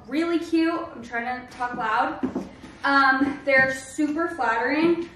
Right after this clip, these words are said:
They're a little bit long on me just 'cause I'm short, but I actually kind of like the baggier look, so I think they look really cute. They're very just, like, soft and great quality. And then these shoes, I feel like are gonna be just, like, my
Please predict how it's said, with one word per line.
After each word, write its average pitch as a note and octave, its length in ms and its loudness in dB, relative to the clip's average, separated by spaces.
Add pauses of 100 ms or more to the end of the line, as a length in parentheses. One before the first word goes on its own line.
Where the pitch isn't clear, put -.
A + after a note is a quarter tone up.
(140)
They're F4 280 0
a - 20 -4
little D4+ 180 -2
bit G4 180 -6
long G4 300 6
on G4+ 160 2
me G#4 160 -8
just F4+ 140 -4
'cause D#4 160 0
I'm C4 120 -4
short, B3+ 420 -4
but C4+ 100 -2
I A#3 40 2
actually B3+ 380 -2
kind F#4+ 200 -6
of - 60 -2
like G#3+ 260 -4
the C4 60 -10
baggier C#4 500 -4
look, C#4 220 -4
so G#3+ 240 -6
I - 140 -6
think B3+ 200 -10
they D4 100 -4
look C4 200 -6
really G#3+ 160 -4
cute. G#3 320 -6
They're A3 160 -6
very A3+ 340 -4
just, C4+ 220 -8
like, A#3 220 -2 (280)
soft A3+ 540 -4
and A#3+ 120 -10
great G#3+ 280 -6
quality. G#3 400 -2
And B3 160 -2
then A#3 180 -2 (340)
these C#4 480 0
shoes, B3 640 0
I B3+ 120 2
feel D#4+ 160 0
like F4 140 2
are D4 120 2
gonna B3+ 180 4
be A3 220 -4
just, A3 180 -8
like, G#3+ 300 -6
my A3 580 2